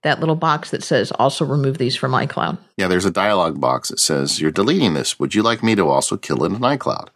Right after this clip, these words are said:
Speaker 1: And, and no.
Speaker 2: If you do that, I, it would have lost forty-five hundred songs.
Speaker 1: Yes, be very careful. Read that very carefully.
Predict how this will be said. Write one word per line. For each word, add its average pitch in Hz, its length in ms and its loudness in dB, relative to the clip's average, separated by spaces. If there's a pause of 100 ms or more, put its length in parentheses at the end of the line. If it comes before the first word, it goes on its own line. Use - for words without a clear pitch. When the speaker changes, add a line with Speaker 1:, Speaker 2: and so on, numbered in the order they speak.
(240)
Speaker 1:
And, 180 340 2
and 160 420 -2
no. 139 680 0
Speaker 2:
If 95 140 -4
you 95 80 2
do 95 160 2
that, 87 320 0 (140)
I, 76 140 0
it 73 140 2
would 82 120 2
have - 120 -4
lost 65 280 0
forty-five 76 520 0
hundred 80 240 -2
songs. - 460 -2 (300)
Speaker 1:
Yes, 147 300 -4
be 180 180 -2
very 160 340 0
careful. 143 380 -4
Read 160 200 -2
that 170 200 -2
very 165 240 0
carefully. 117 580 -6